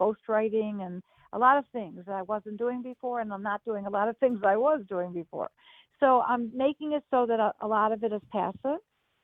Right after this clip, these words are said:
because I have to deal with, uh, some things that have come my way that I <laughs> wasn't expecting. Um, so yes, that's how they reach me, through my website.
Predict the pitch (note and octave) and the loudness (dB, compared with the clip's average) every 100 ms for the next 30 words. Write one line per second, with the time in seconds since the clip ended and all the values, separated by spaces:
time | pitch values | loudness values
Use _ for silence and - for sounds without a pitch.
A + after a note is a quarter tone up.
0 | _ A3 A3+ G3 G#3 G3+ - G3+ G#3 G3+ | _ -2 0 0 -2 -2 -4 -4 0 2
1 | F#3+ F#3+ F3+ - _ - - E3+ - G3 | 2 0 -2 -6 _ -14 -10 -6 -2 0
2 | - F#3 F#3+ G#3 G3+ - G3+ G3 G3 F#3+ | 0 0 0 2 2 4 2 4 4 6
3 | G3 A#3+ A#3+ G#3+ B3 - G#3 G#3 - G3 | 6 8 8 8 6 4 -2 -4 2 2
4 | F3+ A3 B3+ - - - - - A#3 A3+ | 2 0 -2 -4 -20 -16 -14 2 6 8
5 | A3+ A#3 - C#4 C#4+ - - A#3+ A#3 B3 | 6 0 2 2 4 2 6 6 6 2
6 | A#3+ B3 A#3+ A#3 - C4+ C#4+ B3+ G3+ F3+ | 2 0 -2 -6 -6 -6 -6 -6 -6 -4
7 | F3 G3 - C4+ D#4 | -4 -6 -4 0 0